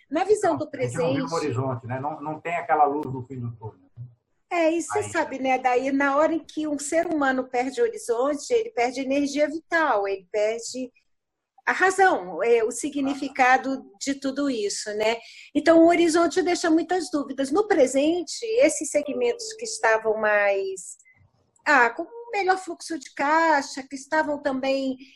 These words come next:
Speaker 1: é, em segmentos que o varejo, o comércio ainda funcionam, se sentiram um pouco mais confortáveis no enfrentamento do presente.
Speaker 2: Sim.
Speaker 1: Mas a dúvida persiste. É, é complicado não poder tomar decisões angustia,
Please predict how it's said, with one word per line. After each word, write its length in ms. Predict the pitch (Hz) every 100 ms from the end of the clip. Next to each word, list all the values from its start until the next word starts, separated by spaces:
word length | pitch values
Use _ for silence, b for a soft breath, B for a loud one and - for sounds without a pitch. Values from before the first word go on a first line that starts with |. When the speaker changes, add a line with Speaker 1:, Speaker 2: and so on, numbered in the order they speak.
| B 247
Speaker 1:
é, 340 | 254 247 285
em 100 | 294
segmentos 800 | 294 302 294 262 269 262 262 -
que 220 | - 262
o 180 | 247 277
varejo, 680 | 269 294 226 254 285 254 247
o 40 |
comércio 600 | - 247 233 269 277 -
ainda 360 | 226 220 220 220
funcionam, 600 | 220 - 226 220 269 277
se 160 | 269 294
sentiram 400 | 311 294 302 294
um 40 |
pouco 240 | 285 277 269
mais 220 | 254 262
confortáveis 680 | 254 277 294 285 269 277 262
no 80 | 302
enfrentamento 680 | 302 311 311 311 302 320 311
do 120 | 370
presente. 840 | 453 381 285 208 185 190 - - B B B
Speaker 2:
Sim. 160 | 113 B
Speaker 1:
Mas 220 | 285 359 359
a 60 |
dúvida 420 | 262 330 320 269 339
persiste. 720 | 339 - 208 180 - 202 440
É, 560 | 233 233 226 233 226 226 233 226 - -
é 80 | 240
complicado 840 | 277 269 262 - 247 285 302 480
não 240 | 226 302 294
poder 340 | 269 - 294
tomar 280 | 294 247 240
decisões 600 | 247 - 226 - 466 466
angustia, 920 | - - 427 - - - 247 262